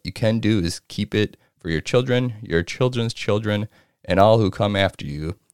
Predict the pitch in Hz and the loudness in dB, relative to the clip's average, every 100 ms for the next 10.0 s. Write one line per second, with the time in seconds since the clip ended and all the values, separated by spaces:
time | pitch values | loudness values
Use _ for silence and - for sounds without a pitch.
0 | _ 78 - 82 101 104 98 - - 82 | _ -6 -2 2 4 4 2 2 2 2
1 | - 78 - 104 95 92 87 - 90 80 | 0 -2 0 0 0 0 -2 -2 -6 -6
2 | - 87 - - - _ _ _ _ - | -6 -6 -6 -8 -10 _ _ _ _ 0
3 | 101 135 143 107 104 110 131 - - 107 | 2 2 0 -2 -2 -2 0 -4 -2 -4
4 | - 110 107 101 - 98 - 98 98 - | -2 -2 -2 -2 0 -2 2 0 2 0
5 | 95 98 90 90 73 92 - 98 90 - | 0 0 0 0 0 -4 -4 -6 -4 -4
6 | 87 85 - 82 85 80 - - - 131 | -4 -4 -6 -4 -2 -4 -6 -4 0 2
7 | 107 101 - 104 101 95 143 139 127 - | 2 0 -2 -4 -4 -4 -2 0 -2 -8
8 | _ _ _ - 95 101 92 104 87 - | _ _ _ -6 -2 2 2 2 -2 2
9 | 113 139 151 135 107 113 - 101 107 | 2 4 4 6 4 2 0 -2 -4